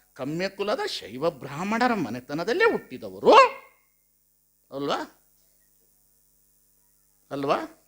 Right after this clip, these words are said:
ವೇದ ಆಗಮಗಳ ಪಾರಂಗತವನ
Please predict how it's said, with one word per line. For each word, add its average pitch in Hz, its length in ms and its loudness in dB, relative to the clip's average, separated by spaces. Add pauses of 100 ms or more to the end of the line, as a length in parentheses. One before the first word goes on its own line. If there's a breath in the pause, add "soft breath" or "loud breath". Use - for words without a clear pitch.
(1400)
ವೇದ 269 360 12
ಆಗಮಗಳ 311 640 6
ಪಾರಂಗತವನ 339 960 4